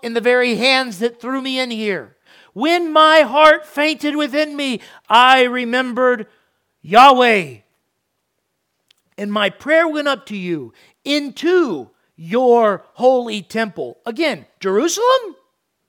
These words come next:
No. No. The great beauty of watching the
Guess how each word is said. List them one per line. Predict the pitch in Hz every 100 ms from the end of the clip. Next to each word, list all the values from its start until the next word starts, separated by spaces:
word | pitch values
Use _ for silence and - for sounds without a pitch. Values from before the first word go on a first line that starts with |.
| _ _ _ _ _ _
No. | _ 127 147 165 165 156 123 _ _ _ _ _ _ _
No. | 240 330 339 294 240 185 120 _ _ _ _ _ _ _ _ _ _ _ _ _ _ _
The | -
great | 214 220 277 285 226 147
beauty | 139 185 269 196 143 151
of | 165 147
watching | 165 226 226 - 165 123 _ _ _ _ _ _ _ _ _ _ _ _ _
the | 185 196 196 196